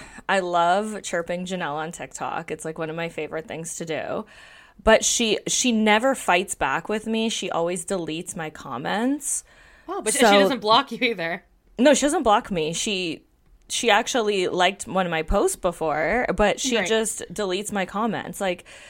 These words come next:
Speaker 1: so the other day she posted a video of her shaking her ass
Speaker 2: Yeah, I know.
Speaker 1: on the land,
Speaker 2: All right.
Speaker 1: as,
Speaker 2: Oh, I
Speaker 1: uh,
Speaker 2: saw it. <laughs>
Speaker 1: as you know, she, she likes to do. And someone wrote, like,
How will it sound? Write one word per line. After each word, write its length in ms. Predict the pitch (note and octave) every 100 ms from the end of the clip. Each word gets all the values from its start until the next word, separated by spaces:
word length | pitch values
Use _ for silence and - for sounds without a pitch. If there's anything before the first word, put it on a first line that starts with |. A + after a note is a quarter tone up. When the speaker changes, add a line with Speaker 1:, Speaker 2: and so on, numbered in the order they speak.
| - -
Speaker 1:
so 160 | C#4
the 120 | C#4
other 200 | B3 C#4+
day 200 | C4+ G3
she 200 | F#3+ G#3+
posted 400 | F#3+ G3 G3 A3
a 40 | G#3
video 420 | F3+ E3+ E3+ E3+
of 140 | E3+ E3+
her 480 | F3+ E3 E3 E3 E3
shaking 420 | - E3+ F3+ F3
her 160 | F3+
ass 640 | D#3 B2+ C#3+ D#3 G3 - -
Speaker 2:
Yeah, 120 | G3
I 80 | F3
know. 100 | E3
Speaker 1:
on 160 | E3 E3
the 80 |
land, 500 | E3 D#3 C#3+ C#3+ G3
Speaker 2:
All 60 | G3
right. 240 | E3 D#3+ D#3+
Speaker 1:
as, 60 |
Speaker 2:
Oh, 40 | F3+
I 120 | F#3+
Speaker 1:
uh, 100 | C#3+ F#2
Speaker 2:
saw 160 | E3
it. 380 | D#3 E3+ - E3 - -
<laughs> 220 | - -
Speaker 1:
as 220 | - A#3 A#3+
you 80 |
know, 200 | A#3+ F#3
she, 280 | G3+ - G3+
she 180 | - A3
likes 360 | F#3+ G3+ - -
to 60 | F#3+
do. 420 | F#3+ E3+ E3 D#3 - - - _
And 380 | G#3 A3+ A3 A3
someone 460 | A3 A#3 G#3+ A3 G3+
wrote, 400 | F#3 F#3 F3+ -
like, 400 | F#3 F3 E3+